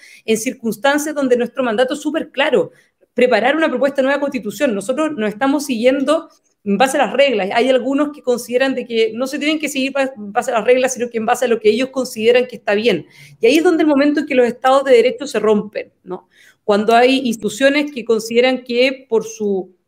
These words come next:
por lo, por lo bueno de su propuesta, independiente que pase a llevar todas las reglas, que pase a llevar todas las normas, están por encima de los demás. Y ahí es donde volvemos a lo que decía Richie antes, a Orwell, ¿cierto?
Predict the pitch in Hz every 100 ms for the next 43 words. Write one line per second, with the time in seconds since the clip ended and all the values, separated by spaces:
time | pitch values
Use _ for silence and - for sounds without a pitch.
0 | _ _ 214 202 208 208 190 185 220 370
1 | 294 240 277 202 208 240 226 220 285 -
2 | - 214 415 208 190 196 220 254 254 240
3 | 247 269 254 247 254 339 381 294 202 302
4 | 233 220 - - 262 247 247 - 285 349
5 | 247 302 320 370 - - - - 208 294
6 | 294 320 285 208 302 311 302 269 208 214
7 | 226 - - _ _ 208 233 330 403 349
8 | 330 330 294 294 294 294 294 262 262 247
9 | - 269 269 269 - 247 294 277 175 160
10 | - 220 285 240 165 165 - _ - 202
11 | -